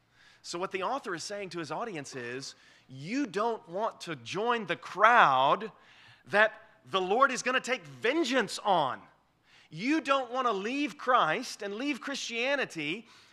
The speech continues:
and go join with these people that when the Lord vindicates his people, he's gonna be crushing and defeating you. He's, he's urging them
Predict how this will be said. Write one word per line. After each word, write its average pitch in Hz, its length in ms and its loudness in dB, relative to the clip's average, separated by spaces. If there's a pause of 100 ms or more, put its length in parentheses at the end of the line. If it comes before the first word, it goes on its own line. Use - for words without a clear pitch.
and 208 160 -6
go 269 160 2
join 277 440 -2
with 247 120 -2
these 196 240 -8
people 208 640 -4 (160)
that 214 180 0
when 294 160 -2
the 294 100 4
Lord 294 240 2
vindicates 233 640 -6
his 220 160 -12
people, 247 520 0 (160)
he's 294 180 -2
gonna 302 220 0
be 269 140 -8
crushing 294 540 -2
and 240 120 -6
defeating 294 460 -8
you. 262 640 4 (1120)
He's, 131 240 -16
he's 135 240 -12
urging 151 440 0
them 110 400 -8